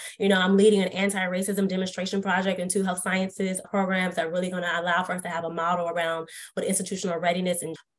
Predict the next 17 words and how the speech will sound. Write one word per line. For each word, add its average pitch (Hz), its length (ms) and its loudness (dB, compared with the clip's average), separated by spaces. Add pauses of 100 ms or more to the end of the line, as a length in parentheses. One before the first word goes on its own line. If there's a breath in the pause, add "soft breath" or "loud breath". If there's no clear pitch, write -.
organizational 196 480 4
change 180 400 0
looks 180 220 -2
like 180 160 2
at - 40 -6
the - 60 -4
department 190 480 0
level 185 460 2
to 190 100 -4
kind 175 220 -2
of 160 100 -4
codify, 170 760 0 (320 loud breath)
you 208 100 8
know, 170 240 4
our 151 160 -4
social 185 360 2
mission 202 460 2